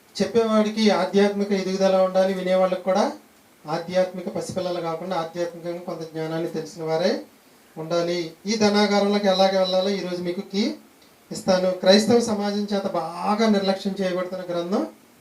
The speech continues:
పరమగీతం. ఎందుకంటే వంద ప్రసంగాలు మనం వింటే పరమగీతానికి సంబంధించి ఒకటో రెండో వస్తాయి తప్పితే దాంట్లో కోట్ చేసి రాయటం అనేది ఉండదు. తర్వాత మీరు చూసుకుంటే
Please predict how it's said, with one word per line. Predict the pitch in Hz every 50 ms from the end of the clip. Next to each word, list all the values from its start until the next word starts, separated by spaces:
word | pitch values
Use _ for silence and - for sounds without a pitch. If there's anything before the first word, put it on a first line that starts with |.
| _ -
పరమగీతం. | 185 175 175 170 175 170 170 170 175 175
ఎందుకంటే | 175 180 190 185 180 170
వంద | 170 175 175 185 196
ప్రసంగాలు | 180 - - 202 202 202 208 202 196 190
మనం | 185 180 180 180
వింటే | 180 180 185 185 175 170 170 170 - - _ _ _ _ -
పరమగీతానికి | 175 175 180 185 185 185 180 185 175 175 170 185
సంబంధించి | 170 170 170 170 170 - 175 160 156
ఒకటో | 156 160 170 180 180 175
రెండో | 170 170 170 175 175 175 - - _ _ _ _ _ _ _ _ _ _ _ -
వస్తాయి | - - - - 180 175 -
తప్పితే | 156 - - - 185 220 247 220 - - - - _ _ _ _ _ _ _ _ - 160
దాంట్లో | 160 170 175 180 175 - -
కోట్ | 185 185 185 - -
చేసి | 202 180 - 175 165
రాయటం | 160 160 160 165 160 165
అనేది | 165 160 160 165 202 294 311 - - - _ _ _ _ _ _ _ _ _ _ - 151 156
ఉండదు. | 160 180 175 180 185 180 165 165 160 - - _ _ 190
తర్వాత | 185 190 196 190 202 202
మీరు | 190 - 196
చూసుకుంటే | 190 - - 190 208